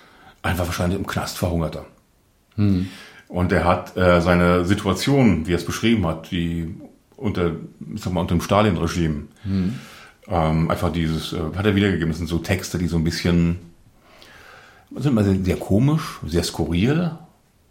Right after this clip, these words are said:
Speaker 1: Und am Ende kommt eine Pointe, die so ein bisschen hat was wie eine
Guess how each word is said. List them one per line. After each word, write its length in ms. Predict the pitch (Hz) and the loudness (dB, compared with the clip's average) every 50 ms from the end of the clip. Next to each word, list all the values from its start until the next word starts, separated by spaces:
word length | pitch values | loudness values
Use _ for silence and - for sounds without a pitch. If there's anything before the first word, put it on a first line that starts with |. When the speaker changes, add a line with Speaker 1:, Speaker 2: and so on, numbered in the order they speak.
| _ _ _ _ _ - | _ _ _ _ _ -4
Speaker 1:
Und 120 | 98 82 | -4 -2
am 140 | 80 80 78 | -2 -2 -2
Ende 400 | 76 82 95 107 110 123 123 120 | 0 2 2 2 2 0 -2 -2
kommt 220 | - - 92 90 | -2 -2 0 0
eine 120 | 90 82 78 | 0 0 -2
Pointe, 640 | - - 85 80 85 92 107 104 123 123 117 113 | -2 -6 -6 -2 0 2 2 2 2 0 0 0
die 140 | 107 98 87 | 0 -2 0
so 120 | 80 90 | 0 2
ein 220 | 87 85 82 85 82 | 2 2 0 0 -2
bisschen 280 | 90 - - 95 87 95 | -4 -2 -2 -4 -4 -4
hat 360 | 92 85 87 - 87 - - | -6 -8 -6 -6 -6 -6 -4
was 300 | 87 90 - - - 87 | -6 -6 -6 -8 -6 -4
wie 100 | 85 82 | -4 -2
eine 360 | 80 82 80 80 80 80 | -2 -2 -2 -2 -4 -6